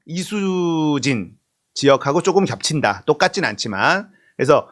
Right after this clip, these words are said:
국민의힘이 살짝 밀리지만 나경원의 개인의 힘으로 여기는 진짜 박빙의 싸움이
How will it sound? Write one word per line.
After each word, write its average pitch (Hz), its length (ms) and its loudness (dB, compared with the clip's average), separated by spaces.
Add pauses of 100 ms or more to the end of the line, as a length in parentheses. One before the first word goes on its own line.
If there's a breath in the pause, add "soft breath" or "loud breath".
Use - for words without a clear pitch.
(140 soft breath)
국민의힘이 277 400 6
살짝 247 300 2
밀리지만 202 600 0
나경원의 180 1120 2
개인의 262 460 2
힘으로 220 480 6
여기는 170 420 4
진짜 147 260 0
박빙의 139 380 -4
싸움이 190 500 2